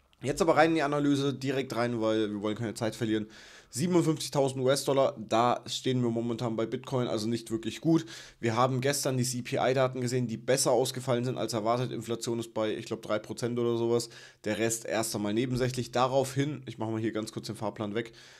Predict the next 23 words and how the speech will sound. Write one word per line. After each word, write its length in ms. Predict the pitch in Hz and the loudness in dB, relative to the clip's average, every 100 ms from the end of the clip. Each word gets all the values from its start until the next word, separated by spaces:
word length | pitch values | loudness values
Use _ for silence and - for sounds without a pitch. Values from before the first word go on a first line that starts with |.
| - - | -6 2
daraufhin 580 | 123 131 127 131 131 | 4 4 2 -2 -2
gab's 260 | - 120 - | 2 2 2
den 180 | 117 107 | -4 -2
Pump 300 | 127 147 143 - - _ | -2 -2 -4 -14 -20 _
bis 220 | 151 147 | 0 0
hier 240 | - 135 131 | -2 0 2
hoch, 200 | 131 131 | 2 0
bis 180 | 131 123 | -4 -4
in 100 | 123 | -4
unsere 240 | 123 117 | -4 -6
grüne 260 | 123 123 113 | -2 -2 0
Box. 360 | 120 131 - | 0 -2 -4
Die 100 | 110 | -8
grüne 240 | 110 123 117 | -4 -4 -2
Box 300 | 127 123 123 | -4 -4 -6
resultiert 440 | 113 104 120 113 | -6 -4 -4 0
daraus, 440 | 110 117 123 - | 0 0 -2 -4
nochmal 300 | 120 107 117 | -8 -6 -4
so 120 | 117 113 | -4 -4
für 160 | 87 | -2
alle 160 | 90 110 | -2 -2
zur 160 | 98 | -4
Info, 320 | 110 113 117 | -4 -4 -6